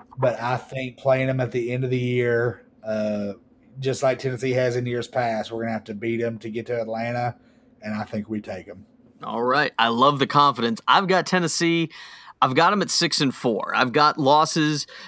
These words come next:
Speaker 2: because I still just think Tennessee is gonna be better than they were last year overall. And again, I just don't think it's gonna just be as much of a heart attack season as it's been the last couple of years. But I've got Tennessee.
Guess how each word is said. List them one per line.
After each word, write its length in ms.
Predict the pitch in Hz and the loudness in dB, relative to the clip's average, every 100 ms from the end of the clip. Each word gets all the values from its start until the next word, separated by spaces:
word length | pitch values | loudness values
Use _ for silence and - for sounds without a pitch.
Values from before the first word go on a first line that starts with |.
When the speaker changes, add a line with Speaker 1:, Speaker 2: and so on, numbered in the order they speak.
| - | -4
Speaker 2:
because 200 | 143 151 | 0 2
I 100 | 135 | 2
still 320 | - - 208 | 2 4 4
just 220 | 196 175 | 4 2
think 240 | 185 170 - | 0 -2 0
Tennessee 500 | 175 160 175 165 156 | 0 2 0 0 0
is 100 | 143 | 2
gonna 220 | 170 185 | 4 4
be 120 | 185 | 4
better 640 | 143 107 147 165 127 120 - - - - - _ _ | 2 2 4 4 2 0 -4 -14 -20 -20 -20 _ _
than 320 | 135 127 147 | 0 4 6
they 120 | 151 | 6
were 200 | 147 151 | 6 6
last 420 | 139 147 151 151 156 | 6 6 4 0 -2
year 340 | 165 165 160 - | 0 0 0 4
overall. 880 | 143 156 131 127 127 135 156 143 - | 4 6 6 6 6 4 2 0 0
And 120 | 131 | 2
again, 280 | 135 135 117 | 4 4 4
I 100 | 117 | 2
just 200 | 127 123 | 0 2
don't 220 | 139 131 | 2 2
think 120 | 135 | 0
it's 120 | 123 | 0
gonna 200 | - 135 | 0 0
just 220 | 113 120 107 | 0 -4 0
be 160 | 127 | 0
as 120 | 117 101 - | 0 -4 0
much 220 | 131 - | 0 0
of 80 | 117 | -2
a 60 | |
heart 280 | - 131 139 | 0 2 2
attack 340 | 143 156 131 | 2 2 2
season 440 | - 147 139 156 143 | 2 2 2 4 2
as 160 | 123 | 2
it's 140 | 117 113 | -2 -2
been 180 | 123 127 | 0 0
the 80 | |
last 260 | 143 147 147 | 2 2 2
couple 300 | 165 156 160 | 2 2 2
of 60 | 160 | 2
years. 440 | 156 165 170 170 - - - _ _ _ | 2 2 0 -2 -8 -20 -20 _ _ _
But 280 | 113 151 139 | 2 4 4
I've 140 | 131 127 | 2 4
got 200 | 160 160 | 4 4
Tennessee. 680 | 170 156 - 151 151 143 | 2 0 0 0 2 2